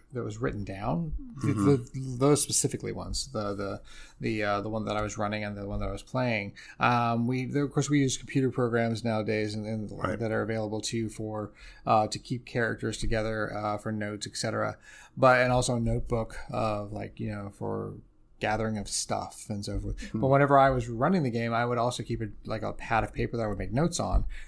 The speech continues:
Speaker 1: They did this, they did this, and this happened. Or I would write in the actual book,
Speaker 2: Right.
Speaker 1: and, or even Post-it notes. I mean, a little chaotic, frankly, but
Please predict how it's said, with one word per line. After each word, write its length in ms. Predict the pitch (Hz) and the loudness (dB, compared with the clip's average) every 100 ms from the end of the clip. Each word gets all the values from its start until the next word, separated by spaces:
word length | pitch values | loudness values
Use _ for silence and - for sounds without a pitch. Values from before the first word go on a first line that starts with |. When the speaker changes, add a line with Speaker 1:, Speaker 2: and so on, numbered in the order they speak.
| - | -2
Speaker 1:
They 140 | 120 | 0
did 160 | 113 104 | 4 6
this, 160 | 110 | 6
they 160 | - 110 | 6 6
did 140 | 113 101 | 6 4
this, 180 | 104 | -4
and 60 | - | -6
this 140 | 107 | -2
happened. 420 | - 135 147 98 104 | 2 4 2 -2 -2
Or 200 | 110 113 | -2 -2
I 40 | |
would 140 | 110 | -2
write 220 | 113 117 117 | 0 0 0
in 100 | 107 | -2
the 100 | 104 | -4
actual 280 | 101 104 | -6 -8
book, 500 | 92 120 - - - - - | -6 -4 0 0 0 -4 -6
Speaker 2:
Right. 200 | 101 92 | -2 2
Speaker 1:
and, 180 | 120 113 | 2 2
or 180 | 113 113 | 0 0
even 300 | 117 107 101 - | 0 -2 -4 -6
Post-it 360 | - 135 - 87 | -2 -2 -2 -10
notes. 300 | 104 - - | -6 8 10
I 40 | 123 | 10
mean, 140 | 113 | 6
a 80 | 123 | 6
little 240 | 185 214 | 6 4
chaotic, 540 | - 151 127 117 95 - | 4 4 4 4 0 -6
frankly, 300 | 101 101 110 | -10 -6 -4
but 200 | 113 | -4